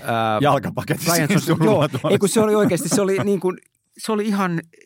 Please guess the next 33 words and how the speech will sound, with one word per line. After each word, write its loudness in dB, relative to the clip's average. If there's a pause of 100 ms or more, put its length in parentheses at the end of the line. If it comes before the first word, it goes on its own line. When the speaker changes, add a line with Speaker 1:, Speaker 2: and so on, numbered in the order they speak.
(160)
Speaker 2:
hirvit-, -2
se 0
oli 0
niin 0
kuin 2
oikean 0
elämän 0
Spinal -2
Tap, -2 (100)
Speaker 1:
Joo. 0
Speaker 2:
siis -4
sillä -2
tavalla, -2
että, -6 (540)
et, -4 (220)
et -4 (360)
varsinainen 2
laulusolisti 0
on 2
joutunut -4
kuulo-ongelmien 0 (300)
vuoksi -2
jättämään -2 (640)
kiertueen, 2
Speaker 1:
Mm. -8
Speaker 2:
ei, 0
ei 0
voinut -2 (200)
tulla 0
mukaan. 0
Sitten -6
palkataan -2
sinne -2